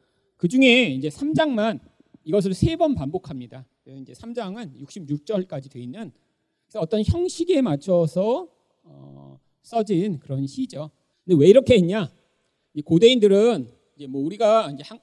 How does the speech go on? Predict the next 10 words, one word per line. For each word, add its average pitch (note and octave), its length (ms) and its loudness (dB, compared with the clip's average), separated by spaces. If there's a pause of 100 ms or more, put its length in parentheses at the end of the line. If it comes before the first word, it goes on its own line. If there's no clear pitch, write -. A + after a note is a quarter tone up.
(140)
그 B2 600 -18
우리나라에도 A3 380 -4
아주 F3+ 140 -6
유사한 F#3 680 -8
그런 C3+ 440 -8
이제 A#2 140 -20
장르가 D#3 380 -12
있는데요. C3 380 -18
시조가 D4+ 420 -10
그렇습니다. B2 560 -20